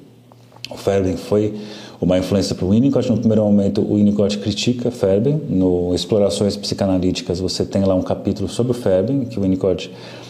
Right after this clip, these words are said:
faz uma leitura, depois ele critica, mas depois, futuramente, na obra do Winnicott, o Winnicott reconhece, fala, "Não pude reconhecer naquele momento, mas agora eu consigo reconhecer",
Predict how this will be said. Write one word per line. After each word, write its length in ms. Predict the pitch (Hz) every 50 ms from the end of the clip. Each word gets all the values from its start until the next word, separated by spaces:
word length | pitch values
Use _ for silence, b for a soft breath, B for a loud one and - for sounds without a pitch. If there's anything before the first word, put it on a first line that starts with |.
| B B B B B - - - - 110
faz 240 | - - 107 104 101
uma 120 | 104 98
leitura, 260 | 98 95 - 110 113
depois 280 | 104 95 - 107 98 98
ele 280 | 98 90 92 90 87
critica, 500 | 85 - - 95 - - 147 156 151 160
mas 160 | 147 135 117 110
depois, 320 | 123 - - 123 120 123
futuramente, 640 | - 143 135 - 139 120 110 110 110 110 107 -
na 60 | 107 101
obra 140 | 98 104
do 120 | 98 101 98
Winnicott, 460 | 104 107 113 110 - 120 110 113 -
o 40 | -
Winnicott 380 | 107 104 101 110 110 - -
reconhece, 600 | 104 107 107 - 117 107 98 87 82 80 - -
fala, 380 | - 92 90 90 90 87 87 90
"Não 140 | 92 104 107
pude 300 | 104 - 113 113 104 98
reconhecer 380 | 104 - - 104 98 - - 101
naquele 240 | 98 - 101 104 104
momento, 340 | 110 110 110 123 131 -
mas 180 | 131 127 123 123
agora 440 | 131 127 127 - 110 107 113 120 113
eu 40 | 113
consigo 340 | 117 110 - - 113 104 110
reconhecer", 560 | 107 - 120 123 120 120 120 - 131 147 -